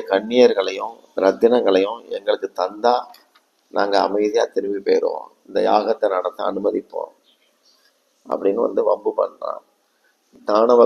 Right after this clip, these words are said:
கூட்டத்தோட வந்து இப்படி அடாவடியா பேசினதும் அங்கிருந்த வசுதேவருக்கு இந்த பசங்க உபத்திரவம் பண்ணத்தான் வந்திருக்காங்கன்னு தெரிஞ்சு போச்சு.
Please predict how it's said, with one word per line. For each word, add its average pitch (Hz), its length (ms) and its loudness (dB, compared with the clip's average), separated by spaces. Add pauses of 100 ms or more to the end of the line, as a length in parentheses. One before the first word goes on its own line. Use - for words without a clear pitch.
(100)
கூட்டத்தோட 107 540 4
வந்து 95 360 0
இப்படி 95 280 -2
அடாவடியா 107 560 2 (100)
பேசினதும் 95 640 -2 (2250)
அங்கிருந்த 110 500 6
வசுதேவருக்கு 104 840 4 (560)
இந்த 104 120 -2 (140)
பசங்க 117 280 0 (160)
உபத்திரவம் 113 500 4
பண்ணத்தான் 98 460 0
வந்திருக்காங்கன்னு 92 720 -4
தெரிஞ்சு 98 220 -2
போச்சு. 82 420 -4